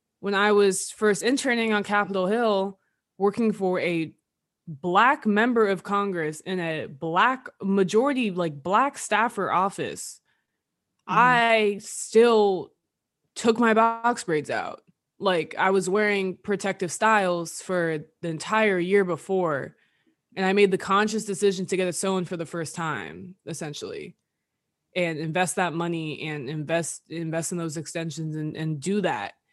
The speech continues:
Speaker 1: and wear my hair straight. And that, like, I, I mean, I just feel like it's, like, it's, like, we were ta-, kinda touching on the last episode, like, you know,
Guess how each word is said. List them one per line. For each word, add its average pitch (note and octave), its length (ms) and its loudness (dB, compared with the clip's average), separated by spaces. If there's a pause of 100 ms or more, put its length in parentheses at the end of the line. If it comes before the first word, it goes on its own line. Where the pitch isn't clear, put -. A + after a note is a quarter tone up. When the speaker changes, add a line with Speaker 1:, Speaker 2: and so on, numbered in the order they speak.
(220)
Speaker 1:
and D#3+ 180 -4
wear F#3 160 2
my E3+ 180 2
hair E3 240 -2
straight. D3+ 520 -6 (560)
And D#3+ 440 -4 (560)
that, A3 560 4
like, F3 540 0 (1040)
I, F#3 300 2
I F#3+ 240 4
mean, F#3 520 0
I G#3+ 140 4
just A3 260 -2
feel A#3 140 4
like A3 160 6
it's, G3+ 140 0
like, F#3 400 -2
it's, - 400 -4 (500)
like, F#3+ 160 -2
we G#3 260 0
were G#3 120 4
ta-, G3+ 260 0
kinda G3 220 -2
touching G3+ 340 0
on F3+ 80 0
the F3 60 0
last F3 260 2
episode, F3 340 -4
like, D#3+ 160 -4
you E3+ 60 -6
know, D#3 260 -4